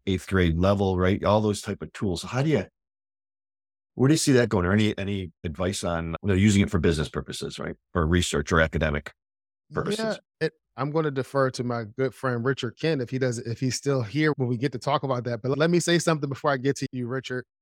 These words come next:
Speaker 2: A-, and that is, you know, Dan, I think what has happened with the National Academies and the Transportation Research Board, they have even talked about how do you, if you used Chat G P T or some kind of A I tool to help you write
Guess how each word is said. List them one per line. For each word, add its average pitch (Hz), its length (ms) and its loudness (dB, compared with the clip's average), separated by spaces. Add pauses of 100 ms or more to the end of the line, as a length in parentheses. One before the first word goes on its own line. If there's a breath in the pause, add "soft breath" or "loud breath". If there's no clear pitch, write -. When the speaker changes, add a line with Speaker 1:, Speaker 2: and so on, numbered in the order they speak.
(240)
Speaker 2:
A-, 156 160 -2
and 135 140 2
that 151 180 2
is, 135 320 0 (100)
you 147 140 -6
know, 135 120 0
Dan, 131 200 -2
I 139 80 -2
think 165 340 -4 (920)
what 143 220 -2
has 160 120 2
happened 156 580 0
with 135 140 -4
the 139 80 0
National 143 340 -2
Academies 120 480 -4
and 117 80 -6
the 113 60 -8
Transportation 131 580 -6
Research 120 400 -6
Board, 110 340 -6 (440)
they 127 220 2
have 127 200 0
even 139 180 2
talked 131 300 -4
about 113 380 -6 (200)
how 143 180 2
do 135 120 -4
you, 123 560 -4
if 127 140 -6
you 123 240 -2
used 190 600 -4
Chat 160 260 -2
G 147 120 -4
P 147 160 -6
T 143 260 -4
or 123 200 0
some 151 240 -2
kind 147 380 -6
of 117 340 -4 (520)
A 143 120 4
I 123 240 2
tool 165 360 -2
to 139 180 -6
help 147 260 -2
you 143 120 0
write 127 460 -2